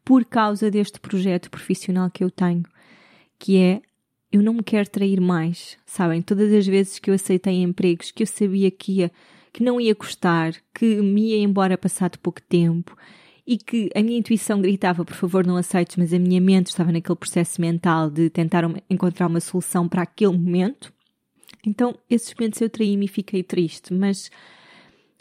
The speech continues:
a única aprendizagem que temos para fazer daqui é, "Ok, hoje em dia eu tenho outra clareza e faço as coisas,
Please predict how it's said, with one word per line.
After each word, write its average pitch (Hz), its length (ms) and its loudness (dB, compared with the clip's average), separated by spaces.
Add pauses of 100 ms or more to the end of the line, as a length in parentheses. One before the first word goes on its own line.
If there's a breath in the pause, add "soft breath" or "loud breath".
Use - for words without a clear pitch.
(260)
a - 80 -2
única 226 260 2
aprendizagem 202 560 2
que 208 60 -2
temos 190 220 -2
para 196 140 -2
fazer 185 380 0
daqui 196 380 0
é, 196 160 2 (100)
"Ok, 180 300 -2
hoje 180 140 0
em 180 80 0
dia 190 120 0
eu 190 60 -2
tenho 190 200 -2
outra 180 220 -4
clareza 190 440 0
e 190 40 0
faço 196 300 -8
as - 80 -10
coisas, 185 760 -2